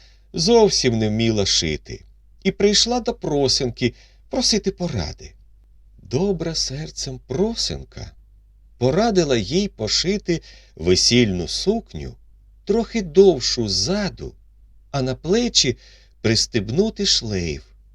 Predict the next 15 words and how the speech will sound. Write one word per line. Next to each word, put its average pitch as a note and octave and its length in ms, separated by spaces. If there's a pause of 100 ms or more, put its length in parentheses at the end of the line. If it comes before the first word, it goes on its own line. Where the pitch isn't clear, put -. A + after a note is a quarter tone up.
(140)
щоб - 320
приховати F#2+ 800
горб. E2 420 (920)
Довго C#3+ 580
трудилися G#2 720
дівчата. E2+ 720 (800)
Зате C#3+ 380
в C#3 80
день D3+ 320
весілля E3+ 720 (400)
на C#3 180
просинку F#3+ 880 (400)
любо E3 460
було G2 420
подивитися. G2+ 960